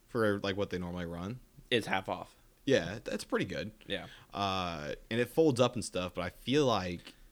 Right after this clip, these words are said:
Speaker 1: it'll be kind of in the way for
Speaker 2: When it's folded
Speaker 1: Right.
Speaker 2: up, it's not gonna be in the way, 'cause I'm just, it's just gonna be right in that corner.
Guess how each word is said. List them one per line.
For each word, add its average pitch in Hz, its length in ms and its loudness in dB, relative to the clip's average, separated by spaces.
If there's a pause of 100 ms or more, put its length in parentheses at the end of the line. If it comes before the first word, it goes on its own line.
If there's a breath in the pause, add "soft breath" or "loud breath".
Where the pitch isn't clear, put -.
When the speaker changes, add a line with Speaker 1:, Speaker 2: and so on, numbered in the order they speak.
(380)
Speaker 1:
it'll 107 180 2
be 95 320 -4
kind 110 400 -2
of 98 100 -2
in 98 120 -2
the 95 80 -2
way 90 260 0
for 87 460 -6
Speaker 2:
When 147 160 4
it's 185 160 0
folded 208 380 6
Speaker 1:
Right. 139 80 8
Speaker 2:
up, 110 120 0
it's 104 140 0
not 104 260 2
gonna 110 140 -2
be 107 100 2
in 104 80 0
the 98 80 -2
way, 95 460 0 (320)
'cause 117 180 2
I'm 123 220 2
just, 120 180 -6
it's 110 160 -2
just 117 180 -8
gonna 120 120 -2
be 101 100 -2
right 98 300 2
in 101 80 -4
that 95 200 -2
corner. 98 420 -6